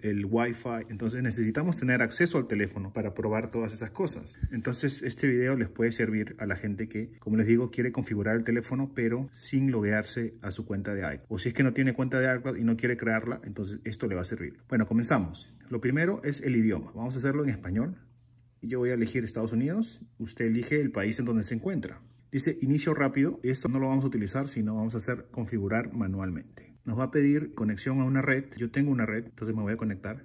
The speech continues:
La pregunta es, "¿qué pasa si no tengo red?". A ver, ¿qué pasaría, no?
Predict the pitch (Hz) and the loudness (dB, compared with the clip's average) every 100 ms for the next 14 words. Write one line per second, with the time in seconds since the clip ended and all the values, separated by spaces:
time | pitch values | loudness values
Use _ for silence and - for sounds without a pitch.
0 | - 117 117 123 127 135 139 147 165 156 | -6 -2 0 2 4 2 2 0 2 2
1 | 143 143 147 143 135 107 - 110 110 139 | 2 2 0 2 0 -2 -2 -4 -4 -4
2 | 135 131 104 - - 143 | -2 -2 -2 -6 -8 -8